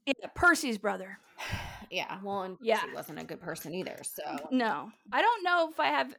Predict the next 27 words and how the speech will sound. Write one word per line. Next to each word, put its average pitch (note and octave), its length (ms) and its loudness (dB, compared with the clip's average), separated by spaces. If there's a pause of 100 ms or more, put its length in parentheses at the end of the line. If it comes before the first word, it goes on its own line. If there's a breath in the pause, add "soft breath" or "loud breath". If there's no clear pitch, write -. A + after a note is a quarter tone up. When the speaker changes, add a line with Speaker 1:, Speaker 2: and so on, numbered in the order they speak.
Speaker 1:
heard C4+ 220 -2
anything B3 600 -4
about A3 420 2 (520 soft breath)
sexual C4 460 0
assault C4 960 -2
Speaker 2:
Mm. - 20 -6
Speaker 1:
necessarily, C4+ 760 -4 (640 soft breath)
Speaker 2:
I A#3+ 80 6
Speaker 1:
um, A#3 220 6
but A#3+ 180 4
I A3+ 60 4
Speaker 2:
haven't, A3+ 280 0
but G#3 360 -8
it's, - 440 -10 (600)
Speaker 1:
I B3 120 0
have C4 260 8
Speaker 2:
unless - 0 -
Speaker 1:
with A3 160 -2
Speaker 2:
it G#3+ 40 -4
Speaker 1:
Leo. G#3 180 -2
Speaker 2:
comes G3 180 -6
out A3 280 -6
in G#3+ 60 -12
the F3+ 100 -10
court F3+ 340 -6
or G3+ 100 -4
something, A3 580 -6